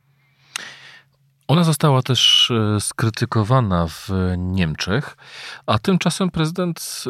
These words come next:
e, p-, premier Morawiecki, m, będąc w Waszyngtonie, tak Francję i Niemcy wymieniał na, m, jednym, e, tchu. I przyznam szczerze,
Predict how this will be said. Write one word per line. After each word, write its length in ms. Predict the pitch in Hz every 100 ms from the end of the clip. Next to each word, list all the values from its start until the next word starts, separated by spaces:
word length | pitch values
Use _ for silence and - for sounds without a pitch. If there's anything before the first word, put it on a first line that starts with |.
| 120
e, 40 |
p-, 160 | 123 175
premier 360 | 143 143 147 120
Morawiecki, 840 | 120 117 113 107 101 - 110 123 104
m, 340 | 107 98 92
będąc 380 | 101 101 101 92
w 40 |
Waszyngtonie, 540 | 98 - 98 98 107 120
tak 240 | 90 - - - -
Francję 640 | - 104 101 117 - 101
i 100 | 92
Niemcy 420 | 95 95 - 107 98 - - - -
wymieniał 480 | 101 98 104 107 101
na, 340 | 95 92 92 - - - -
m, 100 | 110
jednym, 640 | 95 95 101 104 95 92 95
e, 240 | 104 95 87
tchu. 420 | - - 98 87 123 - - - _
I 100 | 110
przyznam 320 | - 139 160
szczerze, 220 | 139 151